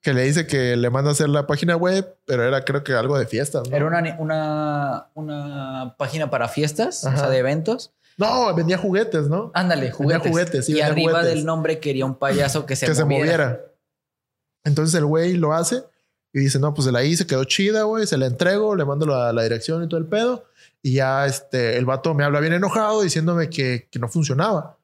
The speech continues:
Speaker 1: Y yo revisé la página para ver si algo estaba mal, dice el vato, y todo estaba bien. Le digo, "Señor, entonces dígame qué es lo que no funciona".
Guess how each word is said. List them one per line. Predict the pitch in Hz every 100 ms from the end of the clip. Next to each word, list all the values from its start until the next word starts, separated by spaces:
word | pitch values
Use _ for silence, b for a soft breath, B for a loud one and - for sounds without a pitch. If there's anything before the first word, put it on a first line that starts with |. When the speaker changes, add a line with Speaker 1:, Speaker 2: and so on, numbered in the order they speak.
| _ _ _ _ _ _ _ _
Speaker 1:
Y | 165 120
yo | 131 135 151 139
revisé | 135 131 131
la | 135
página | 160 170 180
para | 151 131
ver | 131 139
si | 156
algo | 131 120 131 139
estaba | 139 160
mal, | 185 208 220 226
dice | 143 151
el |
vato, | 160 170 180 214 _ b b b b -
y | 151
todo | 143
estaba | 139 156
bien. | 175 269
Le | 190
digo, | 156 147
"Señor, | 147 196 202
entonces | 139 160 151
dígame | 165 196 196 -
qué | 151
es | 151 160
lo | 180 175
que | 143
no | 139
funciona". | 143 160 151 202 247 175